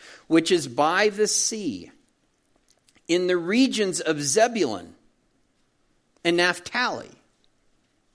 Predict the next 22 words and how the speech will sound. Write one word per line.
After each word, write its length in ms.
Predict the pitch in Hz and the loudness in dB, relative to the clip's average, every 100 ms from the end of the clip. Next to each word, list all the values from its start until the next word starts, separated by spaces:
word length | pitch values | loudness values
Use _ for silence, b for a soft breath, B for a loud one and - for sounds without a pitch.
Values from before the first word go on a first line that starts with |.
| _ _ _ _ | _ _ _ _
Hmm. 240 | 175 117 98 - _ _ _ _ _ _ _ _ _ _ _ _ _ - | -12 -12 -14 -20 _ _ _ _ _ _ _ _ _ _ _ _ _ -10
Interesting. 500 | 208 156 - 110 110 | -8 -10 -8 -8 -8
He 100 | 107 | -6
came 260 | 180 196 | -6 -4
and 120 | 202 | -6
dwelt 320 | 143 160 175 - | -2 2 2 0
at 100 | 196 | -10
Capernaum, 480 | 190 - 113 123 | -10 -8 -6 -6
Jesus 400 | 131 143 143 120 | -4 -4 -4 -8
did, 280 | - 95 120 | -10 -14 -10
which 220 | 135 151 | -6 -4
is 140 | 165 139 | -4 -6
by 340 | 120 151 185 | -4 -2 -2
the 120 | 208 | -2
sea, 580 | 208 - 131 107 113 147 b b b b b b _ - | -4 -4 -6 -8 -8 -12 b b b b b b _ -2
in 160 | 185 | -2
the 100 | 196 | -2
regions 960 | 185 180 254 277 147 107 110 147 - - _ _ _ _ _ _ _ _ - | -4 -2 0 0 -2 -10 -10 -10 -12 -16 _ _ _ _ _ _ _ _ -8
of 140 | 156 | -6
Zebulun 880 | 147 147 202 208 185 147 143 170 180 - _ _ _ _ _ _ _ _ _ _ _ - | -4 0 0 2 -2 0 -2 -6 -10 -20 _ _ _ _ _ _ _ _ _ _ _ -4
and 120 | 156 | -2
Naphtali, 680 | 165 175 - 226 196 120 - | -2 -4 -6 -8 -6 -10 -18